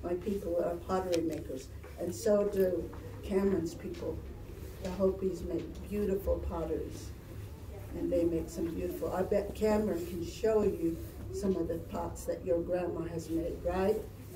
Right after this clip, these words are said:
You should. That would be so wonderful to share that with, with your class. And so, so when the rugs are done, this is what it will look like. It will look really pretty.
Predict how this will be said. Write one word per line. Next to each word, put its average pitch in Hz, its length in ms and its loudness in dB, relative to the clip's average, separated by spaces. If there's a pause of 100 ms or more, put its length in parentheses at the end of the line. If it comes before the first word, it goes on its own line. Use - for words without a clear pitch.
You - 180 -6
should. 190 440 2 (160)
That 175 180 -2
would 175 180 2
be 175 120 -6
so 185 280 4
wonderful 170 600 0 (600)
to 170 80 -6
share 175 360 4
that 180 280 4
with, 180 220 0 (160)
with 165 120 -4 (180)
your 180 120 4
class. 160 640 -4 (720)
And 180 160 2
so, 175 420 6 (540)
so 202 100 0
when 202 220 6
the 208 100 8
rugs 233 440 10
are 208 140 6 (100)
done, 226 380 10
this 226 240 6
is 202 140 -2
what 208 140 6
it 196 120 6
will 196 140 4
look 233 300 8
like. 160 320 0 (280)
It 180 40 -4
will 170 180 0
look 165 220 2 (160)
really 196 320 4
pretty. 170 460 -4